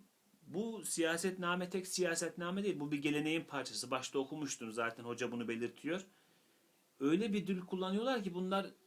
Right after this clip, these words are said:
sultana böyle tenkit değil, ulaşmaya çalışıyorlar. Bugünün aydınlarında bu çok eksik. Bugünün aydınları hep böyle fırça, adaletsizlik, bilmem şu bu falan böyle kızarak, kavga ederek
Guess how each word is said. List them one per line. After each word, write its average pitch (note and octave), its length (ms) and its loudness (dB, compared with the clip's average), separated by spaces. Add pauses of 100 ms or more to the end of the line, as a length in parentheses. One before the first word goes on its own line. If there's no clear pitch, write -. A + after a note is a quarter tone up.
(380)
sultana F3 600 0
böyle D3 320 -2 (480)
tenkit D#3 560 -4
değil, F3 340 2 (540)
ulaşmaya E3 600 2
çalışıyorlar. B2 800 -4 (300)
Bugünün F#3+ 280 2
aydınlarında F#3+ 680 4
bu C#3+ 60 -10
çok G3 220 -2
eksik. - 540 -4 (380)
Bugünün G3 280 0
aydınları E3+ 560 2
hep A3 220 -8
böyle G#3 160 -2
fırça, F#3+ 640 -2 (560)
adaletsizlik, B2+ 1000 -6
bilmem F#3+ 320 -4
şu C3+ 260 -6
bu C3+ 40 -8
falan C#3+ 340 -4
böyle C3+ 200 -4
kızarak, D#3 420 0
kavga E3+ 340 4
ederek E3 420 6